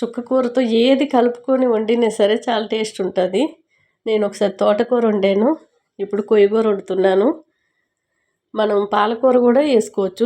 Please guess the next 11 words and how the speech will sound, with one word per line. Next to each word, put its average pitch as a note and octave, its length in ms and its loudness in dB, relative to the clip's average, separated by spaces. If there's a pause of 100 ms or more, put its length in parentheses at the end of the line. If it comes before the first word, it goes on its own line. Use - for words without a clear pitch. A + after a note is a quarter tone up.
(120)
చుక్కకూర G#3 420 0 (100)
పాలకూర G3+ 480 -2
కూడా G3+ 220 2
బాగుంటుంది. E3+ 500 0 (760)
కాకపోతే A3 500 -2 (120)
దాంట్లో G#3 340 0 (200)
టమాటా G#3+ 440 0
వేసుకునే G3 640 -2 (120)
బదులు F#3+ 280 0 (100)
చింతపండు A#3+ 460 0
వేసుకుంటే G#3+ 440 -4